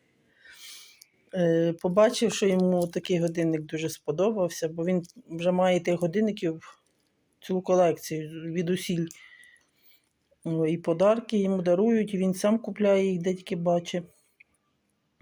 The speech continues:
Ну, а це хороший механічний должен бути, не знаю. Ну, побачимо. Ну, ось такий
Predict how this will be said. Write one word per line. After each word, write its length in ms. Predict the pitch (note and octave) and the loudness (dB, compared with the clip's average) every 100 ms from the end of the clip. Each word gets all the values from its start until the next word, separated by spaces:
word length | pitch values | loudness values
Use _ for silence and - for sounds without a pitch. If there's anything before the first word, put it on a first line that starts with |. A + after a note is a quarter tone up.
| _ - E3 | _ -14 -4
Ну, 180 | G3 | 0
а 120 | G#3 G3+ | 0 0
це 160 | F3+ | -4
хороший 400 | F3 F3 F3 F3 | -2 -2 -2 -4
механічний 760 | F3 D#3+ - E3 E3+ G3 - E3 | -2 -4 -4 -4 -2 -4 -4 -2
должен 360 | E3+ E3 E3 | 0 0 -2
бути, 300 | D#3+ E3 E3 | -4 -8 -6
не 140 | E3 D#3+ | -8 -8
знаю. 280 | D#3+ D#3 E3+ - - - - - - | -10 -14 -16 -20 -20 -20 -20 -20 -12
Ну, 80 | F3 | -12
побачимо. 600 | - E3 D3+ D3 - D#3 | -10 -4 -2 -2 -6 -6
Ну, 100 | E3 | -4
ось 180 | E3+ - | -6 -6
такий 480 | F#3 - D2 C#3+ | -12 -10 -10 -12